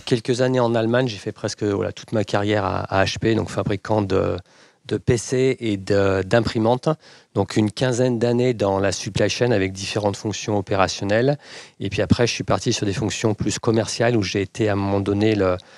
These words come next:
l'assistant du D G, euh, d'H P Europe. Et puis maintenant, je suis dans le marketing produit, parce que je suis responsable mondial,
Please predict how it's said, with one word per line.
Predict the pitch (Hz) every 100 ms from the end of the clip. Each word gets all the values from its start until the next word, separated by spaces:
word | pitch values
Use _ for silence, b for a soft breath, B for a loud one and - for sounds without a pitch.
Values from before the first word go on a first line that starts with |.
| B B
l'assistant | 110 104 - 110 127 120
du | 104
D | 101 107
G, | 113 117
euh, | 104 101 98
d'H | 98 101 -
P | 104
Europe. | 98 113 - - _ B B B B
Et | 117
puis | - 110
maintenant, | 104 - 123
je | -
suis | -
dans | 101
le | 98
marketing | 120 - 120 - 113
produit, | - 110 107 123
parce | -
que | 98
je |
suis | -
responsable | 107 98 - 101 107 101
mondial, | 104 101 113 117